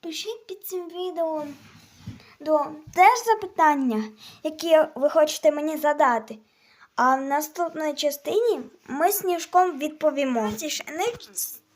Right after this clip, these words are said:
і, друзі, ще не все. Рекомендую підписатися на мій Instagram. Там я знімаю про Сніжка і Мухтара. Нік,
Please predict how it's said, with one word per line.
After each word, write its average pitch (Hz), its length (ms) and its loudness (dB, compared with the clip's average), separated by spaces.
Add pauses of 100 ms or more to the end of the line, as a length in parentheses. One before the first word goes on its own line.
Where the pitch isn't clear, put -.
і, 311 240 -4
друзі, 277 560 -4
ще - 420 -6
не 440 280 0
все. 294 480 -2 (500)
Рекомендую 370 840 -2
підписатися 339 880 0
на 277 140 -4
мій 269 320 -6
Instagram. 349 840 0 (460)
Там 339 220 4 (140)
я 381 80 -2
знімаю 269 480 -4
про 277 200 -4
Сніжка 269 560 -4 (140)
і 294 80 -8
Мухтара. 330 800 0 (960)
Нік, 508 600 2